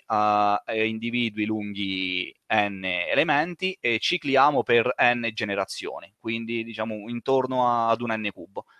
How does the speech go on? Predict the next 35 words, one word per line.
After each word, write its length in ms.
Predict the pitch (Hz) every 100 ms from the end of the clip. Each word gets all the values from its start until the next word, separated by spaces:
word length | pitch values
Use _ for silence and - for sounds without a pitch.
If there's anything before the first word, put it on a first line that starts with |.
| - -
che 200 | - -
poi 320 | 127 123 139
sarebbe 480 | 120 110 113 107 107
anche 400 | 107 110 117 127
il, 960 | 123 120 107 107 104 101 101 101 101 101
il 160 | 127 -
caso 300 | 123 110 143
medio 400 | 123 131 135 127
della 160 | 113
risoluzione 420 | 113 131 135 143
di 80 | 120
un 80 | 113
problema 380 | 117 113 123 107
del 140 | 104
simplesso, 720 | - 123 113 101 113 - 151 - _ _ -
che 280 | 143 123 120
è 60 | -
anche 340 | 127 123 113
in 100 | 127
grado 360 | 127 117 131 113
di 100 | 104
trovare 340 | 123 117 127
soluzioni 460 | 107 101 - 113 110
ottime 240 | - 101
al 80 | -
problema. 480 | 104 98 131 95 92
Quindi 420 | 131 113 110 110 -
utilizzare 520 | 113 123 117 135 127
gli 60 | 110
algoritmi 360 | 113 120 110
genetici 520 | 107 127 135 143 127 135
è 140 | 139
anche 480 | 120 123 123 131 135
una, 440 | 120 113 110 110 107
una, 460 | 117 117 113 113